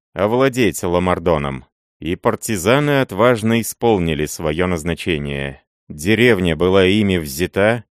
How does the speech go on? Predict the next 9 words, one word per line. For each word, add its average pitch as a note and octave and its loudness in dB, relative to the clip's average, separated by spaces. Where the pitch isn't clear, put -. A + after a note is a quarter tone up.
замок F#2+ -2
сожжен G2 0
и E2+ -6
башни G2+ 0
взорваны. D2+ -2
Сами C#3 0
Карсановы C3 0
успели C3 0
бежать, F#2 -2